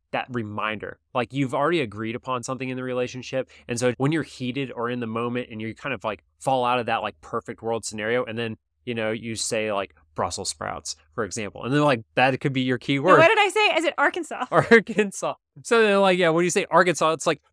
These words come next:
Speaker 1: "Okay, yes, I remember. It isn't that important to me. I'm just being ridiculous." Or, uh, "Arkansas times two,"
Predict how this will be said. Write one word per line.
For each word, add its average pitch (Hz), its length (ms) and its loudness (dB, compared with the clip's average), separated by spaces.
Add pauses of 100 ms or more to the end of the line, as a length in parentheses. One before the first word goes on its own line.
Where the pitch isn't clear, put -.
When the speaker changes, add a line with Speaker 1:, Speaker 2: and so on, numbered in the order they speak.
Speaker 1:
"Okay, 156 300 0
yes, 135 420 0
I 123 120 -4
remember. 131 680 0
It 135 160 -4
isn't 139 300 -6
that 120 240 0
important 127 420 -4
to 131 100 -10
me. 123 220 -6
I'm 123 200 -6
just 117 200 -8
being 110 160 -8
ridiculous." 127 540 -4
Or, 131 260 2 (240)
uh, 139 220 6 (460)
"Arkansas 151 500 2
times 139 340 -2
two," 208 340 0